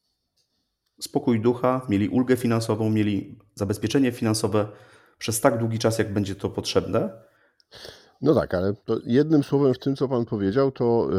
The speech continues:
Speaker 2: e, im gorzej, tym lepiej. Znaczy, w sensie, im gorzej z gospodarką i jest czasy bardziej niepewne, tym, e, e,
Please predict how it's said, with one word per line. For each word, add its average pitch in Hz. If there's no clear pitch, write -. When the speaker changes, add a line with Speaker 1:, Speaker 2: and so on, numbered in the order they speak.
Speaker 2:
e, 90
im 113
gorzej, 120
tym 139
lepiej. 90
Znaczy, 85
w -
sensie, 92
im 95
gorzej 104
z 98
gospodarką 104
i 101
jest -
czasy 104
bardziej 98
niepewne, 98
tym, 101
e, 98
e, 101